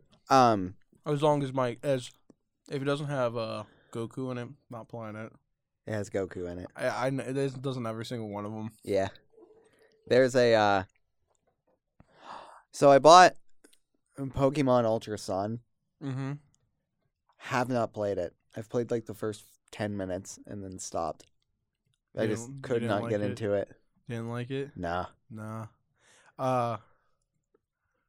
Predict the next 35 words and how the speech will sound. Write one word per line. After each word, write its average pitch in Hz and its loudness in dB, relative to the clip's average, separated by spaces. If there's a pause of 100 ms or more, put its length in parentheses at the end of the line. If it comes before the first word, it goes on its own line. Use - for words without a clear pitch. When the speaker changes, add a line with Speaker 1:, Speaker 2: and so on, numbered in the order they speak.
(480)
Speaker 1:
I've 113 -2
been 131 0
playing 151 4
a 110 0
shit - -2
ton 123 -6
of 101 -6
Mario 95 -2
Kart, 82 -8
though. 82 -4 (880)
Speaker 2:
Which 120 -10
one? 123 -8 (320)
Speaker 1:
Eight. 98 -4 (1300)
Speaker 2:
I 117 -14
love 120 -10
that 113 -12
game. 113 -16 (100)
Speaker 1:
Deluxe 101 0
on 101 -4
the 95 -8
Switch. - -14
Speaker 2:
I 127 -4
have 131 -4
it 113 -12
on 110 -10
the 107 -12
Wii 107 -12
U, 107 -12
and 107 -14
I 113 -6
had 120 -6
to 110 -6
buy 107 -6
all 101 -8
the 104 -14